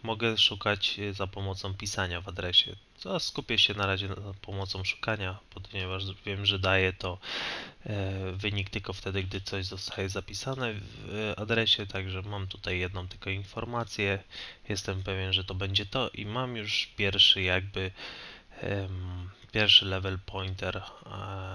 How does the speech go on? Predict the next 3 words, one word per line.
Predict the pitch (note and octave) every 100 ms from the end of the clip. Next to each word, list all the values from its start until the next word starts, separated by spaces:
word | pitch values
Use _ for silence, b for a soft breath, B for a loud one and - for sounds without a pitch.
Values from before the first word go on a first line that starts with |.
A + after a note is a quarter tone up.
| G2
do | G2 F#2+ F#2+ F2+ -
tego | F2+ F2 F2+ F2+ - - - - - - -
adresu. | G#2+ G#2+ G#2 F#2+ -